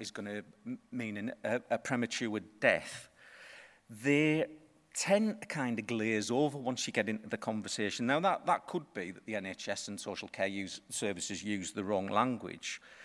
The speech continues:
But what we found is that as we drill down and we start to have, have those discussions,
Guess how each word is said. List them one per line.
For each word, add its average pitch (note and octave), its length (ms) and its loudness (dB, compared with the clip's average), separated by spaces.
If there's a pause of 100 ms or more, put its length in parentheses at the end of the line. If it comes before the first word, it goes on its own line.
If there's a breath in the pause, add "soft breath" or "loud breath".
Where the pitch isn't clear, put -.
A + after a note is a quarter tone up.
(640 loud breath)
But E3 220 6
what D#3+ 280 4
we C#3+ 140 0
found E3 640 4
is F2 400 -2
that G#2+ 340 -2 (320)
as C3 160 -6
we C#3+ 60 -8
drill C3 280 -2
down B2 400 2
and G2+ 60 -4
we - 60 -8
start - 280 -4
to G#2+ 60 -2
have, B2 200 -2 (160)
have - 180 2
those B2+ 160 -4
discussions, - 840 -10